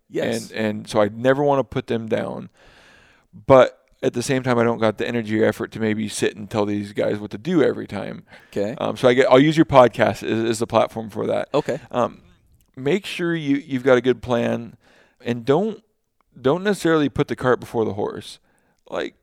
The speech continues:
Speaker 2: if you wanna use my calls a-,
Speaker 1: Mm-hmm.
Speaker 2: and you want sponsorship from me,
Speaker 1: Mm-hmm.
Speaker 2: um, do me a favor, go buy the calls you wanna use,
Speaker 1: Mm-hmm.
Speaker 2: use 'em,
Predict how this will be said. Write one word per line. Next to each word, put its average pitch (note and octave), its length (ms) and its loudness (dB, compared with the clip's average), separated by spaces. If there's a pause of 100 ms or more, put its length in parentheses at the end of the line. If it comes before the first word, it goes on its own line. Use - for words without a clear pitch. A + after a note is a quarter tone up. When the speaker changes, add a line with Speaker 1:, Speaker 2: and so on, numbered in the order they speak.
Speaker 2:
if A#2 280 -4
you D#3+ 180 -4
wanna F3 280 0
use C#3+ 340 -4
my A#2+ 380 -2
calls A#2+ 600 0
a-, - 60 -12
Speaker 1:
Mm-hmm. G#2 80 -6
Speaker 2:
and A#2+ 260 -4
you A#2 80 -4
want A#2 180 -4
sponsorship A#2+ 480 -4
from A#2 180 -12
me, A#2 200 -8 (180)
Speaker 1:
Mm-hmm. G#2+ 200 -10 (200)
Speaker 2:
um, A2+ 260 -4
do B2+ 140 -2
me F3 120 -2
a D#3+ 40 -2
favor, D3+ 500 2 (240)
go A#2+ 160 2
buy C#3 320 6
the C3+ 120 -4
calls C3+ 300 2
you C3+ 80 -2
wanna C#3 160 -2
use, A#2+ 360 -4
Speaker 1:
Mm-hmm. G#2+ 260 -10 (180)
Speaker 2:
use C#3+ 340 0
'em, A#2 240 -2